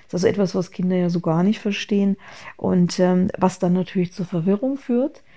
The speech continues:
und was uns dann im späteren Alter, wenn wir jetzt die, die P S auf die Straße bringen wollen, uns natürlich einen Strich durch die Rechnung machen kann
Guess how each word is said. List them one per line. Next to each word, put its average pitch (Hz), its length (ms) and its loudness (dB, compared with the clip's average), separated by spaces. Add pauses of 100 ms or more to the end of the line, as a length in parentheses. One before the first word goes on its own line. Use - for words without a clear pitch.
(180)
und 180 160 -2
was 180 160 0
uns 185 180 0
dann 180 180 0
im 202 120 2
späteren 185 440 0
Alter, 208 380 2
wenn 185 160 2
wir 185 160 4
jetzt 196 300 -2
die, 190 100 -6 (220)
die - 120 -10
P 180 120 0
S 175 180 0
auf 175 100 -4
die 185 100 -8
Straße 180 420 0
bringen 220 300 0
wollen, 208 240 4 (340)
uns 202 240 -2
natürlich 185 420 2
einen 196 80 0
Strich - 380 -8
durch 185 160 -8
die - 100 -4
Rechnung 185 380 -2
machen 175 260 -2
kann 185 360 -4